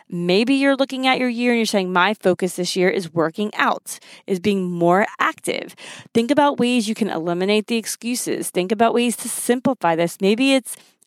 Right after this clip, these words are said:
you know, it could be a couple different things. Maybe it's finding a person in your life that is super active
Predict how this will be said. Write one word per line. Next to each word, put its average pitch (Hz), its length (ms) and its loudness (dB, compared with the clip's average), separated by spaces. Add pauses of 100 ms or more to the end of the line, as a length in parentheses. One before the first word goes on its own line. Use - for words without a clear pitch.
(380)
you 226 120 0
know, 220 120 4
it 208 80 -2
could 226 120 -2
be 254 120 2
a 240 40 2
couple 254 260 0
different 175 260 -2
things. 160 260 -4
Maybe 190 280 0
it's 226 120 -6 (160)
finding 226 380 2
a 240 80 0
person 202 340 0
in 208 140 0
your 196 120 2
life 180 280 2
that 185 160 0
is 180 260 -2
super 226 320 -2
active 240 400 0